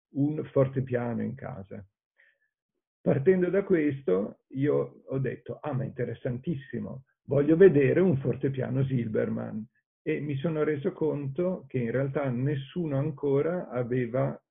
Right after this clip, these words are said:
costruito o ricostruito un fortepiano Silbermann. Gli unici tre che esistono non sono veramente in condizioni suonabili, sono uno a Norimberga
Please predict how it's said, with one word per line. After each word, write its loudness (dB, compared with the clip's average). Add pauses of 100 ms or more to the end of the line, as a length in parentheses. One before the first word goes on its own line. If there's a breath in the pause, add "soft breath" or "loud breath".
costruito 0 (160)
o 4
ricostruito 0
un -2
fortepiano -4
Silbermann. -4 (280 loud breath)
Gli -8
unici 0
tre 4
che 0
esistono -2
non 0
sono -2
veramente 0
in -4
condizioni -2
suonabili, -4
sono -4
uno 0
a -8
Norimberga 0